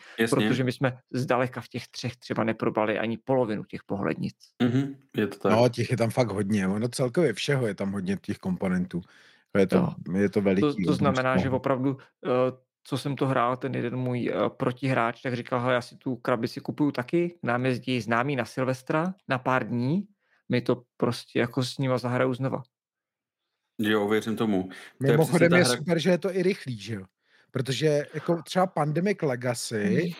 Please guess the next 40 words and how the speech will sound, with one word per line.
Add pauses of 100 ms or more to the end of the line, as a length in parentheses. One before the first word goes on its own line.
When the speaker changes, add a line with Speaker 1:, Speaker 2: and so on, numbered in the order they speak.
(120)
Speaker 1:
Ze
začátku
je
to
rychlý, (140)
pak
se
to
Speaker 3:
<laughs>
No.
Speaker 1:
dokáže
natáhnout
docela.
Speaker 3:
No
to
jo,
ale
ne
jako
třeba
Pandemic
Legacy,
že
jo? (480)
Kde
Speaker 1:
Ten
Speaker 3:
jako
Speaker 1:
já
jsem
Speaker 3:
nehraješ
Speaker 1:
nehrál,
Speaker 3:
dvě
Speaker 1:
takže
Speaker 3:
a
Speaker 1:
já
Speaker 3:
půl
Speaker 1:
nevím.
Speaker 3:
hodiny
jednu
hru.